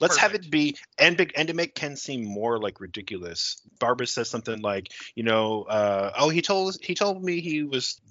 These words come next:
Speaker 1: diabetic and his blood sugar was dropping. He went to go, you know, eat something in the break room." And they're like, "What the fuck? Like, this guy,"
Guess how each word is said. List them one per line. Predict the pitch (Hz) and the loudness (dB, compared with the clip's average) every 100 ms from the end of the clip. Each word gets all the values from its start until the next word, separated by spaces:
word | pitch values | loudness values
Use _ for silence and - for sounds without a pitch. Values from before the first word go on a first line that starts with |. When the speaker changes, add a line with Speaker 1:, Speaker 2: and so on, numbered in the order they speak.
| - | 2
Speaker 1:
diabetic | 135 139 117 123 117 | 4 4 2 2 2
and | 110 | -2
his | 95 | -8
blood | 95 113 113 | -4 -2 -2
sugar | 117 104 | -4 -6
was | 95 92 | -8 -6
dropping. | 95 92 90 | -6 -8 -10
He | 101 110 | -10 -8
went | 117 | -8
to | 117 | -4
go, | 117 110 104 | 0 0 0
you | 104 | -6
know, | 92 | -10
eat | 123 127 | -12 -8
something | 120 110 101 | -8 -6 -8
in | 90 | -8
the | |
break | - 131 - | -6 -6 -8
room." | 90 90 | -14 -12
And | 90 | -10
they're | 98 | -10
like, | 98 - | -10 -12
"What | - | -12
the | - | -12
fuck? | - 202 190 - | -2 4 4 2
Like, | 196 - | -10 -10
this | 147 - | -8 -2
guy," | 156 107 | 0 0